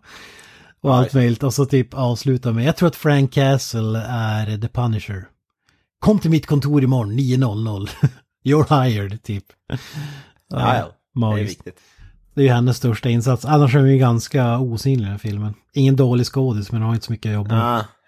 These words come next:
Speaker 2: Jag vet inte var, hur, hur, var de såg den här, vad heter det, fredag den trettonde skaparen. Varför han såg så, alltså skulle jag rekommendera hon. Det känns som någon roll som vem som helst kunde spela. Hon är en ganska anonym karaktär. Det är ingen som man kommer ihåg ens.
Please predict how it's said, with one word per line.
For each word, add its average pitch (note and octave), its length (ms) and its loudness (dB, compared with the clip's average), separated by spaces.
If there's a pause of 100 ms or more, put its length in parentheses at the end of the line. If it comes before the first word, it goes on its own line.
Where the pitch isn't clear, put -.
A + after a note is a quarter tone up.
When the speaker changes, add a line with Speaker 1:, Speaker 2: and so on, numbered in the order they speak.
(280)
Speaker 2:
Jag A2 80 -4
vet A#2+ 80 2
inte A#2 100 -2
var, A2+ 240 2 (160)
hur, A2+ 200 -4 (360)
hur, G#2+ 480 0 (340)
var G#2 80 0
de G#2 120 0
såg G2+ 300 2
den F#2+ 120 0
här, G2 160 2
vad F#2+ 420 -6
heter F#2 120 0
det, F2 60 -4 (520)
fredag G2+ 140 2
den F#2+ 80 0
trettonde F#2 400 -2
skaparen. F#2 540 0 (760)
Varför F#2+ 220 0
han F#2 100 0
såg F#2+ 280 -2
så, F2+ 200 -4 (220)
alltså - 180 -6
skulle F#2 180 -2
jag F2 60 2
rekommendera F2+ 260 -4
hon. F#2 280 -4 (380)
Det F#2+ 80 -10
känns G2+ 160 0
som G2 140 -2
någon F#2+ 240 -2
roll G2 220 4
som F#2+ 140 -2
vem F#2 160 2
som F#2 100 -2
helst F#2+ 160 2
kunde E2 160 -6
spela. F2 180 -4
Hon F2+ 120 -6
är F2 40 -8
en E2+ 40 -10
ganska F2+ 240 -6
anonym F#2 400 -6
karaktär. F2 500 -2 (120)
Det F2+ 60 -10
är - 20 -8
ingen F2 160 -8
som F2+ 140 -10
man F2 200 -8
kommer F2 240 -6
ihåg F2+ 240 -4
ens. F2 280 -12